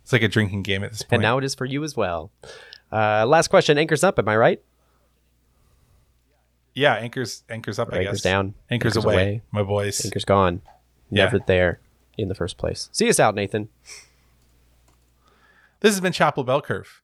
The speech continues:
Speaker 1: A s-, you can find us on iTunes, Google Play, and pretty much anywhere that you can subscribe to a podcast, including Spotify. You can get in touch with us on Facebook at, by searching Chapel Bell Curve, by email at chapel bell curve at gmail dot com,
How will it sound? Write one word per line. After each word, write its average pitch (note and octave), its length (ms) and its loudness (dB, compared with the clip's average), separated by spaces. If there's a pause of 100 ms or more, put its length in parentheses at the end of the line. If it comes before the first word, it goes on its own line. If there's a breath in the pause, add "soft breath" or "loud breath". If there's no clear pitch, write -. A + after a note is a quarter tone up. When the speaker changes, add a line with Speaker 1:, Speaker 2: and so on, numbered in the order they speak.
(120)
Speaker 1:
A - 20 -8
s-, - 160 -10 (300)
you C#3 140 -6
can F#3+ 100 -2
find F#3 240 2
us D#3+ 120 -4
on D#3 100 0
iTunes, C3+ 460 -4
Google C3+ 200 -6
Play, C3 300 -2
and A#2 120 -6
pretty G#3+ 160 0
much F#3+ 200 -2
anywhere D3+ 260 -4
that C3+ 120 -6
you C3+ 80 -6
can C#3 120 -4
subscribe B2+ 420 -6
to C3 80 -2
a A#2+ 80 -4
podcast, C3 500 -2
including C#3 400 -4
Spotify. - 560 -8 (540 soft breath)
You C#3 80 0
can D#3 60 2
get D#3+ 120 2
in D3 60 -8
touch D#3 220 0
with D#3 80 -6
us D3+ 120 -4
on - 100 0
Facebook D3 460 -2
at, C3 180 -6
by C3 120 0
searching B2+ 280 -4
Chapel B2+ 280 0
Bell B2 160 0
Curve, B2+ 400 -6 (180)
by - 140 2
email A#2 280 0
at A2 80 -2
chapel G#2+ 220 -2
bell G#2+ 140 -2
curve A2 160 -4
at G2+ 80 -8
gmail G#2+ 220 -6
dot G#2 100 -10
com, C#3+ 280 -2